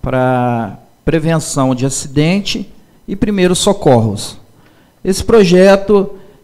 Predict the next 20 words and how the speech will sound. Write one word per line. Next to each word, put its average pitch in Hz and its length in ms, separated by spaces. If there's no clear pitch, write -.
é, 135 640
ele 175 300
irá 156 300
capacitar 143 1000
professores 185 920
e 175 180
funcionários 175 1000
de 139 160
escola. 156 720
Em 175 120
caso 170 480
de 160 100
acidente 143 720
dentro 135 340
da 139 140
escola, 143 760
os - 120
professores 160 800
estarão 151 580
aptos 165 520